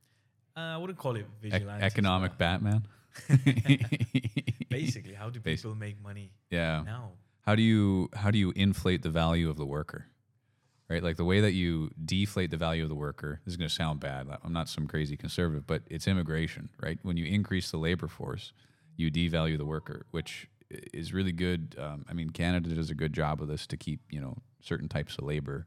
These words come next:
Speaker 2: uh, costs down, which, you know, you don't want labor to be too expensive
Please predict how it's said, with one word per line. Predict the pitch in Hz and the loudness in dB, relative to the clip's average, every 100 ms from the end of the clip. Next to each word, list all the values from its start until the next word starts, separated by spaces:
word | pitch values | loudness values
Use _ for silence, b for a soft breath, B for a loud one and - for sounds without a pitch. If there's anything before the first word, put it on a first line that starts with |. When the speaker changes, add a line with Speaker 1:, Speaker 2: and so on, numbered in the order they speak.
| b b b b b _ | b b b b b _
Speaker 2:
uh, | 69 64 - | -4 -4 -6
costs | - 85 69 - | -2 0 0 -2
down, | - 76 71 67 82 _ _ _ _ | -4 -4 -4 -6 -10 _ _ _ _
which, | 80 - - - _ _ _ | -4 -4 -8 -14 _ _ _
you | 87 | -4
know, | 80 73 - | -4 -4 -8
you | - - - 92 | -12 -12 -6 -2
don't | 95 | 0
want | 90 87 80 | 0 -2 -2
labor | 85 82 | -4 -2
to | 78 | -4
be | 76 | -4
too | 104 92 | -2 -2
expensive | - 80 76 82 | -4 -8 -8 -8